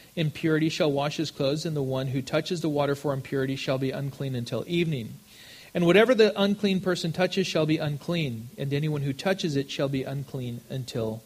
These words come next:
evening. Defilement.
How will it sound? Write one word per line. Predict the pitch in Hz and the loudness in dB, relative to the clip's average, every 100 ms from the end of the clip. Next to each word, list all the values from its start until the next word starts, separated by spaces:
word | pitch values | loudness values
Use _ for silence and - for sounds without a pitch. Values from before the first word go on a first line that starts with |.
| - - - 160 | -18 -20 -10 0
evening. | 156 135 98 - - _ _ _ _ _ _ _ _ _ _ _ _ _ - - - - - - - - - - - - _ _ - _ _ - - - - - - | 0 0 -6 -10 -20 _ _ _ _ _ _ _ _ _ _ _ _ _ -20 -20 -20 -20 -20 -20 -20 -20 -20 -20 -20 -20 _ _ -20 _ _ -20 -20 -20 -20 -18 -6
Defilement. | 143 127 160 160 147 101 - - | -4 0 0 0 -2 -6 -10 -16